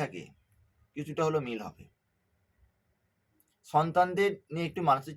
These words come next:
চিন্তা বাড়বে। কর্কট রাশি, কর্কট রাশিতে আজ ব্যবসা ভালো, মনিচ্ছা পূর্ণ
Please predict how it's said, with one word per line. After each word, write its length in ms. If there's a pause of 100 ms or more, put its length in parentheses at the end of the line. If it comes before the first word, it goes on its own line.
চিন্তা 260
বাড়বে। 260 (1700)
কর্কট 360
রাশি, 240 (1700)
কর্কট 300
রাশিতে 260
আজ 140 (120)
ব্যবসা 260
ভালো, 260 (1200)
মনিচ্ছা 400
পূর্ণ 240